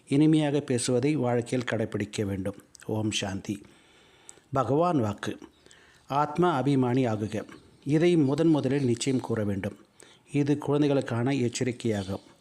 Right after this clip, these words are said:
நான், பாபா சொல்கிறார், "குழந்தைகளே, குழந்தைகளே" என்று கூறும்போது ஆத்மாக்களை தான் பார்க்கிறேன். "இவ்வுடல் பழைய செருப்பாகும்.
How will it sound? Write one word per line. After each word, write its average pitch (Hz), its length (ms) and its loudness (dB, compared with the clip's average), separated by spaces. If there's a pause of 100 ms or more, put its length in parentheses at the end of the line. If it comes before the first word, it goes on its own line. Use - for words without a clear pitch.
(380)
நான், 135 280 2 (1160)
பாபா 123 260 0
சொல்கிறார், 107 480 -4 (160)
"குழந்தைகளே, 120 580 0 (420)
குழந்தைகளே" 123 540 0 (280)
என்று 123 280 0
கூறும்போது 123 520 2 (380)
ஆத்மாக்களை 147 540 0
தான் 117 240 -2
பார்க்கிறேன். 98 460 -6 (680)
"இவ்வுடல் 180 480 4
பழைய 156 300 2
செருப்பாகும். 135 640 0